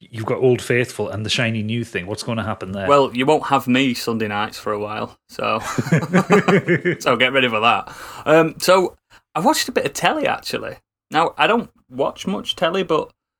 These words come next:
Speaker 2: few people I know have been telling me to watch two shows, so I took their advice, and, um, both shows are what you call light entertainment shows, daft shows, silly shows, shows that have got no real sustenance in, like,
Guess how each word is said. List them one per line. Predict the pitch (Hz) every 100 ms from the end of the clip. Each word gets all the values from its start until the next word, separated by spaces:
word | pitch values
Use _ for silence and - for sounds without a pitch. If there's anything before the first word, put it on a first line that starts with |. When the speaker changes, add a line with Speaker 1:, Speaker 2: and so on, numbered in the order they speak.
| _ _
Speaker 2:
few | 156 147
people | - 127 123 127 120 113 - _ -
I | 110
know | 104 104 104 104
have | 101 _
been | 104
telling | - 107 104
me | -
to | 117
watch | 104 - - - -
two | 156 147
shows, | - 143 180 110
so | - - 131
I |
took | - 160
their | 160
advice, | 123 107 120 135 - -
and, | 117 110 110
um, | 107 107 101 - _ _ _ _ -
both | 139 196 202
shows | - 165 208 131
are | 101 107 123 110 - _ _ _ _ _ _ _ _ _ _ _ _
what | 165 180
you | 175
call | - 160 147 135 120 - _ _ _ _ _ -
light | 127 123 135 131
entertainment | 127 123 127 - 120 117 104 -
shows, | - 104 92 92 -
daft | 110 120 -
shows, | - 107 92 90
silly | - 147 127
shows, | 113 - 95 90 92
shows | - - 147 139 -
that | 135
have | 127 -
got | 117 117 110
no | 139
real | 151 139 131
sustenance | - - - - 113 101 104 -
in, | - 110
like, | 107 101